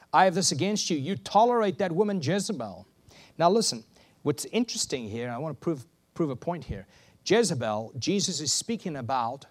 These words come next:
her in this church. But Jezebel lived one thousand years before this, right?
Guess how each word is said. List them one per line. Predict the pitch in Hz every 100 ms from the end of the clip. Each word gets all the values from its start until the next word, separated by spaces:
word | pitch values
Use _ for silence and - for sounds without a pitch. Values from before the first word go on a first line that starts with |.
| -
her | 156 143 -
in | 170 196
this | 196 -
church. | - - 151 107 - - _ - _ _ -
But | 165 120
Jezebel | 202 247 214 165 156
lived | 147 185 151
one | 170 185
thousand | - 165 156 156
years | 160 131
before | 139 - 175 233
this, | 147 107
right? | 123 143 185